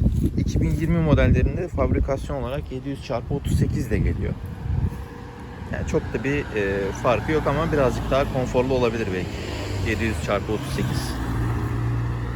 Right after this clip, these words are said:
Şu anda otuz beş. Bu iki, yani iki bin on dokuzda, e, işte buradaki lastiklerle çıktı ama bu lastikler yanlış hatırlamıyorsam C S T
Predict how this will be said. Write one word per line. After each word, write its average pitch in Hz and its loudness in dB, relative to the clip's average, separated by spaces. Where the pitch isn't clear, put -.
Şu 135 4
anda 135 4
otuz 117 2
beş. 98 2
Bu 175 4
iki, - -2
yani 131 2
iki - -4
bin 156 0
on 143 2
dokuzda, 120 2
e, - 0
işte - -4
buradaki 131 -2
lastiklerle 120 2
çıktı - -4
ama 127 0
bu 147 2
lastikler 143 2
yanlış 135 0
hatırlamıyorsam 127 -2
C 117 0
S 117 -4
T 120 -2